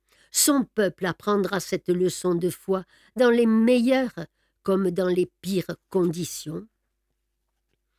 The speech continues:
La Genèse rapporte que Jacob, le troisième des grands patriarches, a été nommé Israël par l'ange de Dieu qu'il combattit au seuil de cette terre promise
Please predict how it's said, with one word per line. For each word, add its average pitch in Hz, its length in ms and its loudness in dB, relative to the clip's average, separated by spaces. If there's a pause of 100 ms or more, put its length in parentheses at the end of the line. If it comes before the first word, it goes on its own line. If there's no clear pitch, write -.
(380)
La 254 220 2
Genèse 185 720 0
rapporte 220 560 0
que 208 160 0
Jacob, 175 580 -2 (480)
le 170 120 -4
troisième 180 720 -2
des 175 180 0
grands 175 340 -4
patriarches, 214 800 -4 (440)
a 214 120 2
été 226 260 0
nommé 214 640 4
Israël 180 880 0 (320)
par 170 220 0
l'ange 180 420 0
de 180 140 -2
Dieu 190 320 -2 (220)
qu'il 240 200 2
combattit 233 720 0
au 190 140 2
seuil 202 340 0
de 165 140 -4
cette 175 400 -4
terre 165 260 -6
promise 190 680 -2